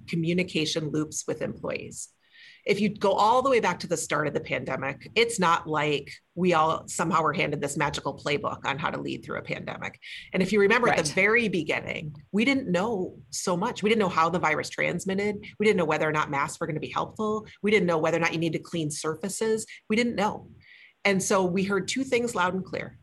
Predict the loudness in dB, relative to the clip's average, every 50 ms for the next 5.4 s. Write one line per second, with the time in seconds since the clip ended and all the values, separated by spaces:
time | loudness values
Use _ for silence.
0 | _ _ _ _ 0 0 0 2 0 0 0 0 0 -2 0 0 0 -2 -2 -4
1 | -2 0 0 0 0 0 -2 -4 -8 -12 -16 -20 _ -2 0 0 0 0 0 0
2 | 2 2 2 2 2 0 -2 -4 -4 -2 0 2 2 2 2 2 0 2 2 0
3 | 0 0 -2 -2 0 -2 -2 -4 -2 0 0 0 -2 -4 -8 -16 _ _ _ _
4 | _ _ _ _ _ -2 0 2 2 2 2 0 0 2 4 4 4 4 4 0
5 | 0 0 -2 -2 -2 -2 -4 -6